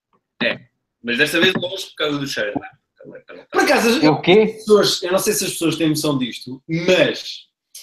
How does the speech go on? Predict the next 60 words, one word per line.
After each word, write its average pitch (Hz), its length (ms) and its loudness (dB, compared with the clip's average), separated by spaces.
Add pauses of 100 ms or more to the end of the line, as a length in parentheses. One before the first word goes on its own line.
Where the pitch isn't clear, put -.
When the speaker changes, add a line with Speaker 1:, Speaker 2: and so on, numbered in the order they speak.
(260)
Speaker 2:
no 165 140 4
último 254 260 6
episódio 160 500 2
que - 60 -4
gravámos 160 340 0
no 160 80 -2
sofá 151 260 0
do 139 140 -2
Vitor, 131 380 -6 (580)
eh, 165 600 4
eu 208 160 8
vou 208 160 2
progressivamente 196 1080 -4
tendo 202 280 0
uma 190 160 -4
reação 190 380 2
alérgica. 170 440 0
Se - 120 -8
as - 60 -12
pessoas 220 180 -2
virem 220 220 0
no 202 120 0
início 170 340 2
e 165 60 4
no 160 100 0
fim, 139 340 -2 (380)
eu 151 100 4
vou 196 120 0
progressivamente 190 800 0
Speaker 1:
Vai 185 100 0
ser - 160 4
Speaker 2:
inchando 226 80 6
Speaker 1:
mais 226 140 2
Speaker 2:
e - 40 0
ficando 196 320 2
Speaker 1:
vermelho. 185 240 -2
Speaker 2:
vermelho. 156 220 0 (360)
E 185 120 2
a - 20 6
questão 214 240 4
é 202 80 4
que 214 80 0
até 208 160 4
hoje 208 260 6
não 214 140 4
sei 220 240 4 (140)
a 190 80 2
que 214 100 0
é 208 40 4
que 214 60 -8
sou 214 220 2
alérgico 208 340 0
em 202 40 -8
casa 202 240 -6
do 190 120 -8
Vitor. 160 260 -2
Deve 180 140 0
ser 180 220 0
a 160 60 4
sêmen. 160 480 2